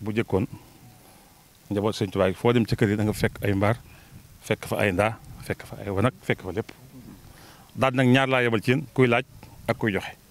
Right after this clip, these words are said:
Fii xàmmewul nag ñi joxe ñoo ëpp ñuy laaj. Kon nag Touba Ca Kanam li muy laaj lu ñu xam la, waaye fi mu koy def xam nañ ko.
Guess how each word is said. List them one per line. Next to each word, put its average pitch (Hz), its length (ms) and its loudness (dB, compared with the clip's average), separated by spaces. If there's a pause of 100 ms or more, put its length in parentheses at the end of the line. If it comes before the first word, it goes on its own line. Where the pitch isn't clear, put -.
(580)
Fii 175 140 4 (100)
xàmmewul 165 340 4
nag 131 160 4
ñi 123 140 2
joxe 113 160 2
ñoo 113 160 2
ëpp - 80 -16
ñuy 104 100 -4
laaj. 92 140 -4 (1700)
Kon 98 140 -2
nag 95 100 -4 (100)
Touba 120 220 2
Ca - 80 -6
Kanam 101 220 -2 (1200)
li 117 100 4
muy 117 80 2
laaj 110 160 2 (760)
lu 101 100 -2
ñu 104 60 -6
xam 104 200 -2
la, 117 60 2 (200)
waaye 113 180 2
fi 113 60 -6
mu 117 60 -6
koy 120 100 2
def 101 100 -10
xam 101 120 -6
nañ 90 120 -8
ko. - 80 -18